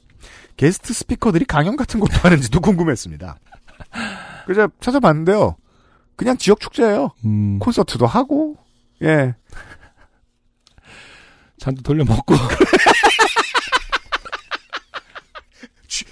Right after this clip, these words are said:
Speaker 1: 취식.
Speaker 2: 부대찌개도 먹고. 음. 평소에는 음식을 나누지 않는 서구인들이
Speaker 1: 그렇죠.
Speaker 2: 유일하게 음식을 나눠 먹는 날이라고 하죠.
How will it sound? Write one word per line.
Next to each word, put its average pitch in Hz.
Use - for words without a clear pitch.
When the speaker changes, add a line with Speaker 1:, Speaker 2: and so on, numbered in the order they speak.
Speaker 1:
취식. -
Speaker 2:
부대찌개도 127
먹고. 139
음. 95
평소에는 185
음식을 139
나누지 120
않는 110
서구인들이 131
Speaker 1:
그렇죠. -
Speaker 2:
유일하게 180
음식을 131
나눠 113
먹는 110
날이라고 98
하죠. 98